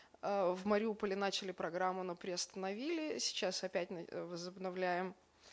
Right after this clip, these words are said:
Э, они, в принципе, работают по нашей модели, и мы обучаем, э, нашим программам. Э, в Запорожье недавно произошло открытие центра, во Львове, э, будет, э, в начале следующего года открытие.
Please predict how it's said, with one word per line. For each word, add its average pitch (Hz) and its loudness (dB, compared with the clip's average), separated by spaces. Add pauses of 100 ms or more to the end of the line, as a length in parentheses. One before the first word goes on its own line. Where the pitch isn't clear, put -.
(140)
Э, 185 8
они, 185 4
в - -10
принципе, 185 -2
работают 262 0
по 226 -4
нашей 208 -4
модели, 190 -4
и 175 -4
мы 180 -6
обучаем, 170 -4
э, 147 -6
нашим - -6
программам. 185 -4 (680)
Э, 220 0 (360)
в 196 -10
Запорожье 226 4
недавно 262 2
произошло 233 -2
открытие 220 -2
центра, 202 0
во 196 4
Львове, 208 2
э, 156 0 (580)
будет, 180 -6 (160)
э, 92 -6 (180)
в - -12
начале 170 -4
следующего 165 -4
года - -2
открытие. - -6